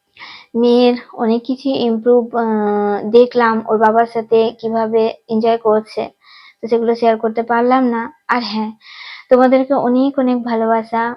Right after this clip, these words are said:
উম, যারা আমার, আহ, পাশে এসে দাঁড়াচ্ছ আর খুব সুন্দর সুন্দর কমেন্ট করছো, বিশেষ করে যখন প্রভুর কথা বলো আমার খুব ভালো লাগে যে, "হ্যাঁ, প্রভুর ওপর বিশ্বাস রেখো দিদি, তোমরা একদিন খুব ভালো হবে, খুব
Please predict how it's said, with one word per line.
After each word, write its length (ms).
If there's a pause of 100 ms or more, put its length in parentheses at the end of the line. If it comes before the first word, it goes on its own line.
(160)
উম, 300
যারা 260
আমার, 500
আহ, 480
পাশে 400
এসে 200
দাঁড়াচ্ছ 480 (800)
আর 220 (100)
খুব 220
সুন্দর 300
সুন্দর 360
কমেন্ট 420
করছো, 440 (360)
বিশেষ 360
করে 200
যখন 260
প্রভুর 360
কথা 240
বলো 280
আমার 300
খুব 280
ভালো 220
লাগে 300 (520)
যে, 120
"হ্যাঁ, 380 (300)
প্রভুর 320
ওপর 240
বিশ্বাস 480
রেখো 440
দিদি, 380 (320)
তোমরা 360
একদিন 280
খুব 220 (340)
ভালো 380
হবে, 280
খুব 220